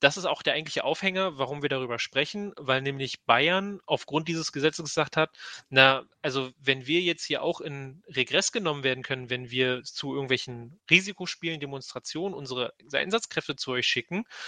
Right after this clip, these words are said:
und wir am Ende dafür zahlen müssen, dass die für euch arbeiten, dann schicken wir keine Leute mehr.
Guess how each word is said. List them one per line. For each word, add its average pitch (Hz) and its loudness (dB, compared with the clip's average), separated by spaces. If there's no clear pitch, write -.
und 135 2
wir 151 10
am 139 2
Ende 143 -6
dafür 139 0
zahlen 151 2
müssen, 170 -6
dass 147 -2
die 135 -10
für - -4
euch 180 0
arbeiten, 170 2
dann 127 4
schicken 170 0
wir 147 -2
keine 135 -2
Leute 131 2
mehr. 113 -10